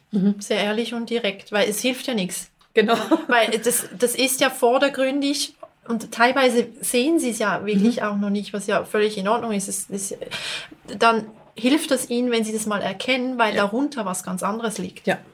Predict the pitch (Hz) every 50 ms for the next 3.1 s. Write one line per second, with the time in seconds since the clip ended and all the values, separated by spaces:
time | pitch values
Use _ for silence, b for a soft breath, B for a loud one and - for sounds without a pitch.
0 | _ _ - - 185 175 165 208 202 208 208 214 220 196 202 208 220 220 220 214
1 | 190 180 - - 190 185 220 214 220 - 220 214 214 220 202 208 208 202 - 190
2 | 185 - 202 185 - - - 180 - - 180 180 190 175 180 - - - 226 233
3 | 320 330